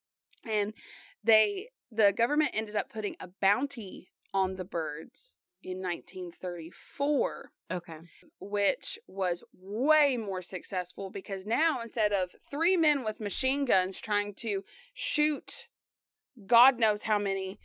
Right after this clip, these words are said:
Speaker 2: Yeah.
Speaker 1: birds.
Speaker 2: Now you're incentivizing
Speaker 1: Now
Speaker 2: the
Speaker 1: you're ince-,
Speaker 2: hunting of them.
Speaker 1: th-, we've got thousands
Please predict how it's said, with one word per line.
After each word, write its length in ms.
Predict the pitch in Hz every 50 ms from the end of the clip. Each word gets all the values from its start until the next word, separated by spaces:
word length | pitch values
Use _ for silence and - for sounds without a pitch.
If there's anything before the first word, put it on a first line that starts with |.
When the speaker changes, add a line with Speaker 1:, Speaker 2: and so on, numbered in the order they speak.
| -
Speaker 2:
Yeah. 300 | - 196 185 170 - 185
Speaker 1:
birds. 480 | 180 247 254 254 220 190 180 190 214 208
Speaker 2:
Now 80 | 202 202
you're 200 | 196 185 185 120
incentivizing 960 | - 185 - - 220 196 190 180 - 175 160 165 156 151 151 - - 151
Speaker 1:
Now 160 | 214 214 208 214
Speaker 2:
the 40 | 226
Speaker 1:
you're 120 | 233 233 185
ince-, 100 | 170 170 -
Speaker 2:
hunting 260 | - - - - 170
of 120 | 165 - -
them. 240 | - 165 - - - _ 262
Speaker 1:
th-, 140 | - 233 247 254
we've 160 | 262 294 285 -
got 200 | 320 - - - _ _
thousands 680 | 269 254 262 269 277 302 277 285 262 254 254 247 -